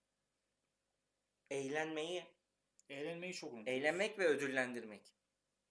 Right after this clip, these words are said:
Speaker 2: Evet.
Speaker 1: Sen bundan ara sıra bahsedersin. Biz kendimizi hiç ödüllendirmiyoruz. Hiç kendimize
Speaker 2: Öyle
Speaker 1: bir şey
Speaker 2: mi?
Speaker 1: almıyoruz tarzında. Buna kesinlikle katılıyorum. Yani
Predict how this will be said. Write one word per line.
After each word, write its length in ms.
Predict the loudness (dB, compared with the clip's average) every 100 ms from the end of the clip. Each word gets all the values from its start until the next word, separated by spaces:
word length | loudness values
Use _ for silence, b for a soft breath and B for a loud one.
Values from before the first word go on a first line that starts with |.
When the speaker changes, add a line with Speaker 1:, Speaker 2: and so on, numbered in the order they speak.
| -20
Speaker 2:
Evet. 160 | -20 -20 _ _ _ _ _ _ _
Speaker 1:
Sen 280 | -8 -4 -2
bundan 240 | -2 0 2
ara 180 | 2
sıra 220 | 2 0 2
bahsedersin. 520 | 0 0 -2 -2 -6
Biz 120 | -8
kendimizi 380 | -8 -6 -8 -8
hiç 100 | -8
ödüllendirmiyoruz. 840 | -6 -6 -6 -6 -6 -8 -8 -12
Hiç 120 | -10 -6
kendimize 360 | -4 -4 -6
Speaker 2:
Öyle 60 | -4
Speaker 1:
bir 40 | -2
şey 120 | 0
Speaker 2:
mi? 60 |
Speaker 1:
almıyoruz 480 | 0 -2 -6 -8 -14 _ _ _ _ _ _ _
tarzında. 460 | -8 -8 -8 -12 -18 -20 _ _ _ _ _ _ _ _ -4
Buna 180 | -2
kesinlikle 420 | 0 -2 -4 -6 -4
katılıyorum. 540 | -6 -6 -8 -8 -6
Yani 340 | -6 -6 -8